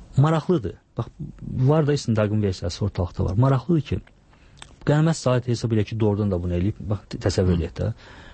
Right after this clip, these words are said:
Qənimət Zahid yolundan gedərkən hansısa bir, e, qadına ya-, xoşu gəlməz söz deyir və, e, o qadın da bundan dalaşır.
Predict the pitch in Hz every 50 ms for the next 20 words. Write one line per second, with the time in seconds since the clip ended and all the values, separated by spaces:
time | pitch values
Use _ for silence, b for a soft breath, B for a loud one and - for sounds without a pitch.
0 | B - 151 151 165 175 165 - - 131 120 113 123 127 123 120 120 117 110 117
1 | 113 151 170 170 - - 156 151 147 139 - - 131 127 123 - - - - 135
2 | 123 123 127 123 123 - 104 107 101 101 98 - - 101 98 95 98 107 104 98
3 | - - - - 101 104 - - - 107 - - 98 98 95 95 98 95 - -
4 | - 160 151 143 147 143 139 139 139 135 - B B B B B B B B B
5 | B B B _ - 101 104 113 117 113 113 110 110 - - 107 107 101 98 98
6 | 95 95 95 - 104 107 98 110 104 101 110 110 107 107 101 104 104 104 104 101
7 | 101 101 104 101 92 - - 165 170 175 156